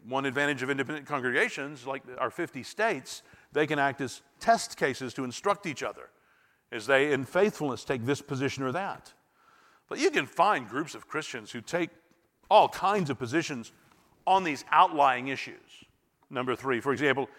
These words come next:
as Christians, we take concerns about justice and injustice very severely, very seriously.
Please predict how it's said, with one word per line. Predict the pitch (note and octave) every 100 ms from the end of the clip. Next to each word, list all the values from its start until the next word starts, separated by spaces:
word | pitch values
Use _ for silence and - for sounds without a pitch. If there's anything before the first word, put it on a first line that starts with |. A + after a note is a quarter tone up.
| - -
as | C#3 -
Christians, | G#3 - D3 - - -
we | E3
take | F3+ D#3
concerns | D#3+ C#3+ D#3+ C3+
about | C#3+ C3+
justice | C3 F#3+ - C#3+ D3
and | C#3+
injustice | F3+ F#3+ D3 B2+ C3 A#2
very | E3 A#3 F3+ C#3+
severely, | - D#3+ D3 G3 C#3 D#2+ - _ _ _
very | C#3 A#2+
seriously. | - - G#3+ C#3+ - -